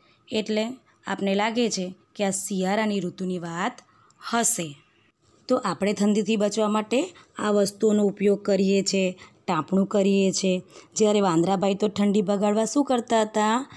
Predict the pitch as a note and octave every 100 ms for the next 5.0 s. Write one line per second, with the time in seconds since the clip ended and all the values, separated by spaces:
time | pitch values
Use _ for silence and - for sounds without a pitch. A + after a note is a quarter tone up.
0 | - - _ - G#3 G3+ G3 F#3+ F3 -
1 | F3+ E3+ F3+ E3 E3 D#3 F#3+ G3+ G#3 G#3
2 | A#3+ F#4 - - _ - A3 A3 - E3
3 | D#3+ E3 E3+ E3 F3 E3 F3 A#3+ A#3+ G3
4 | E3+ F#3 F3 F3 - D#3+ E3 - G3